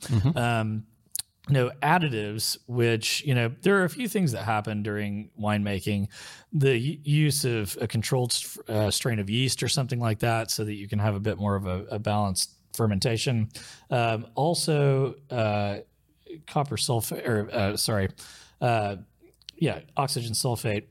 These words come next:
Speaker 2: uh, which, which basically is what they add to wine to help preserve it, and also, um, just it kinda keeps it clean in the bottle.
Speaker 1: Okay.
Speaker 2: Um, this is go-, they've been using, adding sulfur to wine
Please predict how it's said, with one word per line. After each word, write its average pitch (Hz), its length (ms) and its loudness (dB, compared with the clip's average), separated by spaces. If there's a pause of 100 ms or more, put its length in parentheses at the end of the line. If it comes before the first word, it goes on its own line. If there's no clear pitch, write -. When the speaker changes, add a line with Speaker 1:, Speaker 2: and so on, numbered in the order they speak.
Speaker 2:
uh, 117 240 2
which, 113 400 -2
which 135 180 0
basically 156 580 0
is 113 140 2
what 131 220 0
they 107 140 0
add 110 320 -2
to 117 100 -2
wine 104 420 2 (380)
to 113 380 0 (140)
help 147 320 0
preserve 110 480 2
it, - 400 -2
and 113 240 0
also, 107 800 0 (100)
um, 95 520 2 (140)
just 127 340 0
it 107 120 -2
kinda 107 200 0
keeps - 320 -2
it 95 240 -6
clean 104 240 2
in 90 80 2
the 80 80 -6
bottle. 82 440 -2
Speaker 1:
Okay. 107 140 4 (140)
Speaker 2:
Um, 131 420 4 (100)
this 190 280 2
is 185 140 2
go-, 151 220 -2
they've 175 220 0
been 196 160 0
using, 156 640 0
adding 127 260 0
sulfur 110 600 -2 (160)
to 120 220 0
wine 107 600 2